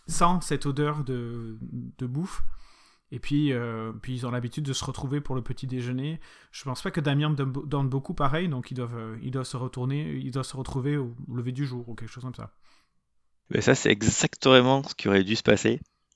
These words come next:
Speaker 2: Mais, donc dans la nuit, en tout cas, plutôt en, au moment où ça se passe, c'est, ça reste la, la matinée, mais effectivement, ça serait peut-être quel-,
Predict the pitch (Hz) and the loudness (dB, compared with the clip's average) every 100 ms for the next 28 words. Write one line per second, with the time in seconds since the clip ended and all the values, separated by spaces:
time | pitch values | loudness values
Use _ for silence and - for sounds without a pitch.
0 | _ _ - _ _ _ _ 113 120 135 | _ _ -20 _ _ _ _ 10 10 10
1 | 147 _ _ _ _ _ - _ _ - | 2 _ _ _ _ _ -20 _ _ 2
2 | 117 117 113 123 117 107 110 135 - _ | 4 6 8 8 8 6 2 0 -6 _
3 | _ _ _ _ _ _ _ 123 - 120 | _ _ _ _ _ _ _ 2 2 8
4 | 135 135 - _ _ _ _ _ _ _ | 10 8 2 _ _ _ _ _ _ _
5 | _ 120 110 127 113 101 95 92 98 _ | _ -4 2 4 4 2 -2 -4 -8 _
6 | _ _ _ _ _ _ _ _ _ - | _ _ _ _ _ _ _ _ _ -4
7 | 127 113 120 - 110 131 - 107 87 - | 2 4 4 2 4 4 2 -2 -2 -2
8 | 98 107 - 92 85 82 95 104 - 104 | 2 2 2 -2 -2 -4 -2 0 -2 -2
9 | 117 147 107 98 - 120 113 107 101 95 | 0 2 0 -2 -4 -4 -2 0 0 0
10 | - - - 110 | -2 -6 -4 -4